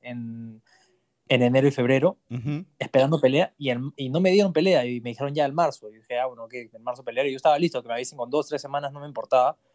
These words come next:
Speaker 1: porque había estado entrenando desde diciembre, diciembre, enero, febrero, y en marzo llegó la pandemia y me fregó. Se me acabaron los planes. Estuve como tres meses, estuvimos encerrados en cuarentena tres meses o cuatro meses en Lima.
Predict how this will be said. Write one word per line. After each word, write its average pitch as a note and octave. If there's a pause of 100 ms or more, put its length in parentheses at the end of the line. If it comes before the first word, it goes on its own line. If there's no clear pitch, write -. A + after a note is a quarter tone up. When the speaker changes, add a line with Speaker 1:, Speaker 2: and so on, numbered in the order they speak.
(160)
Speaker 1:
porque G#2+
había A#2+
estado C#3+
entrenando C#3
desde B2
diciembre, A#2
diciembre, C3
enero, C3
febrero, C3 (380)
y A#2+
en A#2
marzo C#3
llegó A#2+
la C3+
pandemia C3
y C3
me A2+
fregó. A2+
Se -
me A#2
acabaron A#2+
los A#2
planes. C#3 (840)
Estuve C3
como A#2+
tres C#3
meses, C#3+
estuvimos C3+
encerrados C3
en C#3
cuarentena A#2
tres D3
meses C#3+
o A2
cuatro B2+
meses C3+
en A#2+
Lima. C3